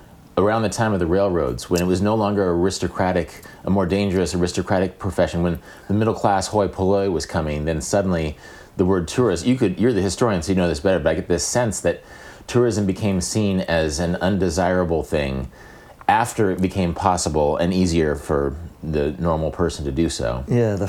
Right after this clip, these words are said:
Speaker 2: the famous Cook's tours and whatever, and it was like, uh, yeah, I mean, but that coincides with the romantic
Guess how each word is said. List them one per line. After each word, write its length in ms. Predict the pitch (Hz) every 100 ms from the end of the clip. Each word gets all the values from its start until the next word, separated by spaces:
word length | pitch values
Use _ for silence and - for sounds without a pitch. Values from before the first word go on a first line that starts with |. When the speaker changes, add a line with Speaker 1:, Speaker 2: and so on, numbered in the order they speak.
| -
Speaker 2:
the 120 | -
famous 260 | 123 120 110
Cook's 340 | - - -
tours 560 | - 123 110 98 87 80
and 140 | 87
whatever, 320 | 82 82 76 67
and 140 | 71
it 60 | -
was 140 | 104
like, 260 | 92 87 -
uh, 200 | 71 - - - - - -
yeah, 420 | 240 214 135 -
I 60 | 151
mean, 160 | 151
but 80 | 160
that 160 | 170 -
coincides 760 | 156 131 113 117 143 147 107
with 140 | 110
the 80 | 104
romantic 680 | 101 110 107 110 104 85